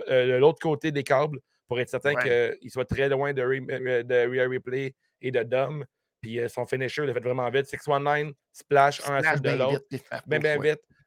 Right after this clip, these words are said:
Speaker 1: Fait que je trouvais que, euh, Wrestling Wise, là, ah ouais, Wrestling I Q, c'était parfait. Puis,
Speaker 2: Effectivement.
Speaker 1: euh, ça continue pour Judgment Day. Rey Mysterio,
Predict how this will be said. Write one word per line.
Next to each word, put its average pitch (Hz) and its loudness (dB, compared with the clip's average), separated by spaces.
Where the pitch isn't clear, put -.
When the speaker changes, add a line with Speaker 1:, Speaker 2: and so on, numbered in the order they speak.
Speaker 1:
Fait 120 -6
que - -14
je - -14
trouvais 143 -4
que, 139 -6
euh, 123 0
Wrestling 139 -4
Wise, 135 -2
là, 139 0
ah 123 -2
ouais, 123 -4
Wrestling 131 -6
I 127 0
Q, 139 -8
c'était 120 -6
parfait. 127 -8
Puis, 107 -10
Speaker 2:
Effectivement. 104 -2
Speaker 1:
euh, 104 -4
ça 123 -8
continue 165 -4
pour 175 -2
Judgment 147 0
Day. 156 0
Rey 160 -2
Mysterio, 147 0